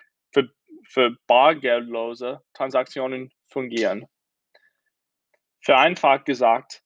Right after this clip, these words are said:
leitet sie das Geld von anderen Instituten für deren Kunden weiter. Ein für die Weltwirtschaft notwendig Dienstleistung, aber e-, eben auch in einem Fall Store für Geldwäsche.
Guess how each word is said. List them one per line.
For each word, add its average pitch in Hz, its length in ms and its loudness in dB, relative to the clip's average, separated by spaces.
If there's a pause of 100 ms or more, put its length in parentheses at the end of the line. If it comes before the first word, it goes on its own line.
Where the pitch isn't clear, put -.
(120)
leitet 135 360 -4
sie 135 200 -8
das 127 240 -6
Geld 117 280 -2
von - 180 -12
anderen 131 360 -2
Instituten 131 540 -8
für 123 160 0
deren 120 420 4
Kunden 123 320 -4
weiter. 107 460 2 (800)
Ein 139 200 4
für 160 200 0
die 139 160 0
Weltwirtschaft 165 880 0
notwendig 147 680 -4 (1000)
Dienstleistung, 131 840 0 (600)
aber 131 320 2
e-, - 140 0 (140)
eben 156 400 -4
auch 123 280 -6 (100)
in 135 120 -12
einem 135 300 -8
Fall 123 240 0
Store 120 540 -4
für 127 180 -12
Geldwäsche. 120 640 -4